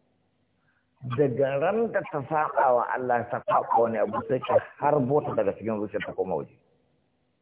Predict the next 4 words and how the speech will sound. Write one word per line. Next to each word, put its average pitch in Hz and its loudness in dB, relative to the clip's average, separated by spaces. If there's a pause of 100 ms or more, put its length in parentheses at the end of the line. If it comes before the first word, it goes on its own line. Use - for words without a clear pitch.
(2250)
‘Ya'yanka 170 0
za 139 2
ka 151 -6
sa 139 0